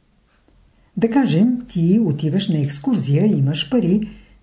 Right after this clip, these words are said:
но те оберат по пътя, вземат ти всичките пари и ти оставаш тъй хафив, без никакви пари. Представете си, че вие попадате в Лондон,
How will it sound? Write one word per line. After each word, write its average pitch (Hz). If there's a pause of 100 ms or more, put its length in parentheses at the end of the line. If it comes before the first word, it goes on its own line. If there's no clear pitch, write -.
(120)
но 240
те 254
оберат 277
по 151
пътя, 165
вземат 180
ти 180
всичките 196
пари 277
и 202
ти 220
оставаш 226
тъй 208
хафив, 185 (100)
без 165
никакви 214
пари. 143 (2000)
Представете 139
си, -
че 147
вие 143
попадате 147
в -
Лондон, 196